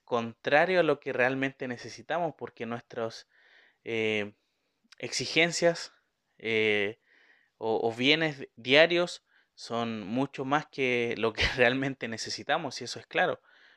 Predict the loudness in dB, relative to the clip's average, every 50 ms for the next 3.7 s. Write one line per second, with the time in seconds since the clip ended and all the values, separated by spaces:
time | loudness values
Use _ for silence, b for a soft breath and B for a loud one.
0 | b b _ -20 -16 -10 -8 -4 -4 -4 -4 -6 -10 -8 -10 -8 -8 -8 -8 -2
1 | 2 2 2 2 0 -8 -8 -8 -6 -6 -4 -4 -4 -4 -2 0 0 0 0 0
2 | -4 -6 -4 -2 -2 2 2 2 2 2 2 2 2 2 2 2 0 0 0 -2
3 | -2 -4 -6 -6 -6 -2 -2 -2 -2 -2 -6 _ _